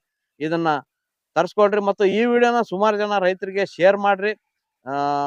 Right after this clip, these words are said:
ಇದರ ಉಪಯೋಗ ಎಲ್ರಿಗೂ ಆಗ್ಲಿ ಅಂತ ಹೇಳ್ತಾ, ಆ, ಇದು ರೆಡಿ ಆದ್ಮೇಲೆ, ಇದು ಬಳಸಿದ ಮೇಲೆ, ಆ, ಯಾವ ರೀತಿ ರಿಸಲ್ಟ್ ಬಂದಿದೆ ಅಂತ ಗೌಡ್ರು ಒಂದು ವಿಡಿಯೋ ಮಾಡಿ ಕಳಿಸ್ತಾರೆ, ಅದನ್ನು ಕೂಡ ನಾನು,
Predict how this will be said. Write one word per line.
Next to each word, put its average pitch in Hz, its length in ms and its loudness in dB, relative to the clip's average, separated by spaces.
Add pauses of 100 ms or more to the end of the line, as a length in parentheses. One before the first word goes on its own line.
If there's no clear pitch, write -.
(460)
ಇದರ 180 220 0 (300)
ಉಪಯೋಗ 190 300 2
ಎಲ್ರಿಗೂ 180 460 0
ಆಗ್ಲಿ 175 320 0
ಅಂತ 165 180 -8
ಹೇಳ್ತಾ, 190 320 0 (360)
ಆ, 175 160 4
ಇದು 196 340 6
ರೆಡಿ 214 220 6
ಆದ್ಮೇಲೆ, 226 480 2
ಇದು 185 260 -4
ಬಳಸಿದ 175 400 -2
ಮೇಲೆ, 202 380 -2 (340)
ಆ, 147 280 -4
ಯಾವ 151 280 2
ರೀತಿ 196 280 -4
ರಿಸಲ್ಟ್ 175 320 -4
ಬಂದಿದೆ 180 260 -4
ಅಂತ 180 200 -4
ಗೌಡ್ರು 175 480 2
ಒಂದು 165 220 -2
ವಿಡಿಯೋ 160 280 -4
ಮಾಡಿ 170 240 -8
ಕಳಿಸ್ತಾರೆ, 156 460 -4
ಅದನ್ನು 156 280 -6
ಕೂಡ 165 220 -8
ನಾನು, 156 300 -6